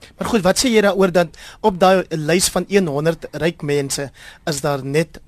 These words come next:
twaalf swart mense hierdie jaar teenoor die twintig van tweeduisend en sewe?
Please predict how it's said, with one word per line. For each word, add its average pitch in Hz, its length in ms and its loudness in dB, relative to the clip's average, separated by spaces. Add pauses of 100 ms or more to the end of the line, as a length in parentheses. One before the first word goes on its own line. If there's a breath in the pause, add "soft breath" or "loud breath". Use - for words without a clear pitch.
(120)
twaalf 156 580 0 (420 soft breath)
swart 160 340 -2
mense 147 360 -6
hierdie 143 240 -6
jaar 139 200 -4
teenoor 147 260 -6
die 139 160 -8
twintig 170 480 -4
van 139 240 -8
tweeduisend 139 380 -8
en 123 80 -12
sewe? 110 340 -10